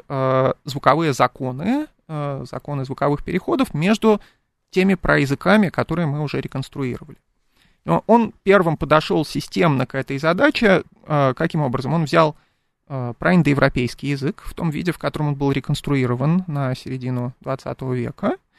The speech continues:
Он, э, взял, э, проуральскую реконструкцию, проалтайскую реконструкцию, э, другие реконструкции языковых семей Евразии, которые были получены на тот момент,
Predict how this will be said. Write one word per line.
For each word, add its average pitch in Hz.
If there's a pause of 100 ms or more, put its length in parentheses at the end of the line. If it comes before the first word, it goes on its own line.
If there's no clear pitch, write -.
(340)
Он, 175
э, 139
взял, 147
э, 123
проуральскую 170
реконструкцию, 185
проалтайскую 139
реконструкцию, 143 (400)
э, 135
другие 139
реконструкции 139
языковых 135
семей 131
Евразии, 127
которые 131
были 127
получены 131
на 127
тот -
момент, 202